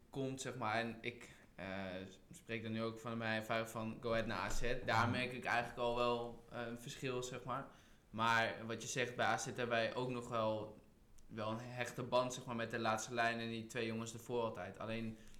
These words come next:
Speaker 1: ja, ik denk dat het toch ook deels, die jongens komen allemaal uit een ander land.
Speaker 2: Mhm.
Speaker 1: Eh, misschien toch ook een stukje ego. Ik
Speaker 2: Mhm.
Speaker 1: ben er voor mezelf daar.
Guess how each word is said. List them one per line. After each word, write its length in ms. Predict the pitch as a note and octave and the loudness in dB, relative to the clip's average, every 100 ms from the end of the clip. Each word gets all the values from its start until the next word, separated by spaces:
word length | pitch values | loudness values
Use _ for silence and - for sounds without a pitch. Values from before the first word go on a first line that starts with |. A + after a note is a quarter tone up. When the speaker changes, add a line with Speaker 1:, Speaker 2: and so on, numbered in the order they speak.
| - - | -14 -6
Speaker 1:
ja, 120 | E2 | -2
ik 140 | A#2+ | 0
denk 140 | C3+ C3+ | 0 2
dat 100 | C3+ | 2
het 120 | B2+ | 2
toch 180 | C#3 C#3 | -2 -2
ook 260 | C3 A#2+ B2 | -2 -2 0
deels, 500 | A#2+ A#2+ A2+ - - | 4 4 2 -6 -6
die 100 | A2+ | -6
jongens 200 | A#2+ A#2+ | -6 -2
komen 220 | B2 A2 | 0 2
allemaal 220 | A#2+ A#2+ | 4 4
uit 160 | A2 G#2 | 4 2
een 60 | |
ander 220 | F#2 G#2+ G#2+ | -2 -2 0
land. 360 | A2+ B2 A#2+ A#2 | 2 2 -2 -6
Speaker 2:
Mhm. 200 | G2+ G2 | -6 -4
Speaker 1:
Eh, 380 | G2+ G2+ G2+ F#2 F#2 E2+ D2+ - - - | -4 -2 -4 -6 -8 -10 -12 -14 -18 -18
misschien 360 | - - - G#2+ | -14 -14 -12 -12
toch 180 | A2+ A#2+ | -10 -8
ook 200 | A#2 A2+ | -8 -8
een 60 | |
stukje 340 | G#2+ A2+ - - | -10 -10 -10 -10
ego. 540 | A#2 A2+ A#2 A2 A2+ | -8 -8 -6 -4 -4
Ik 200 | A2 G#2 | -4 -6
Speaker 2:
Mhm. 140 | G2+ F#2+ | -8 -6
Speaker 1:
ben 140 | A2+ | -6
er 100 | A2 | -6
voor 180 | A#2 G#2 | -6 -8
mezelf 500 | G#2 G#2 A#2+ A#2+ A#2 | -8 -4 0 0 0
daar. 500 | A#2 A2+ A2+ A2 - | 0 2 2 0 -6